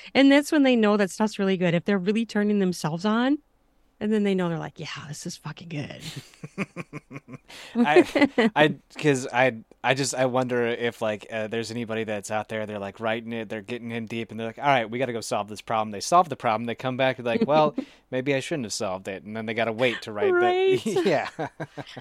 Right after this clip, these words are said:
Speaker 1: Well, that's why my friend created that toy, too, 'cause she's like, "Then I can just keep writing while I'm doing that." I'm like, "She's just, like, freaking brilliant." <laughs>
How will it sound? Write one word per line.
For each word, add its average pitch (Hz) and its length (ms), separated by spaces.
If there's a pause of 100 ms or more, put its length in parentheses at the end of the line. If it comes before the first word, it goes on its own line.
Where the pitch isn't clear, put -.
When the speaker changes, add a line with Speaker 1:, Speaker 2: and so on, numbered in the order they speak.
(120)
Speaker 1:
Well, 370 80
that's 320 260
why 302 120
my 269 140
friend 247 240
created 214 360
that 196 180
toy, 285 260
too, 277 140
'cause 233 140
she's 190 120
like, 208 140
"Then 247 120
I 247 100
can 214 160
just 190 260
keep 220 180 (160)
writing 190 580
while 180 300
I'm 208 160
doing 285 240
that." 190 120
I'm 180 60
like, 202 200 (100)
"She's 254 280
just, 226 180
like, 196 140
freaking 190 320
brilliant." 180 580
<laughs> - 320